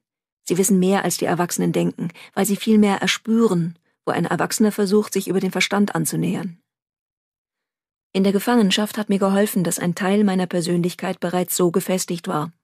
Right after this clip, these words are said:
dass ich mich an ein Wertesystem halten konnte, das ich für mich als richtig empfand. Bei vielem stand ich in Opposition zum Täter. Nicht aus Prinzip, wie das manchmal in der Pubertät der Fall ist,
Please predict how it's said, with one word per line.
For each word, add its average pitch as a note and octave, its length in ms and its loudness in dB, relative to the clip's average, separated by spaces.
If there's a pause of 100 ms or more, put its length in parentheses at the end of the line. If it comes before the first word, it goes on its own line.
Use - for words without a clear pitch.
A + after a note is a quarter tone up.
(420)
dass F3+ 140 -2
ich F#3+ 120 -4
mich G3+ 260 0
an F#3+ 100 -2
ein F#3 180 0
Wertesystem F#3 720 0
halten E3 280 -2
konnte, E3 340 -2
das E3+ 180 -6
ich - 180 -6
für E3 120 -4
mich G3 340 -2
als - 200 -8
richtig E3+ 360 -6
empfand. D3+ 480 -6 (1120)
Bei F#3 120 -4
vielem F3 340 0
stand E3 260 -2
ich F3 140 -6
in - 100 -4
Opposition D#3+ 640 -2
zum C#3+ 180 -4
Täter. D#3+ 400 -6 (560)
Nicht - 340 0
aus F#3+ 140 0
Prinzip, F#3 640 -4 (320)
wie F#3 80 -2
das F3+ 180 -2
manchmal F3 420 -2
in - 80 -2
der F#3 100 0
Pubertät F3+ 560 -2
der F3 100 -2
Fall E3+ 260 -2
ist, - 420 -6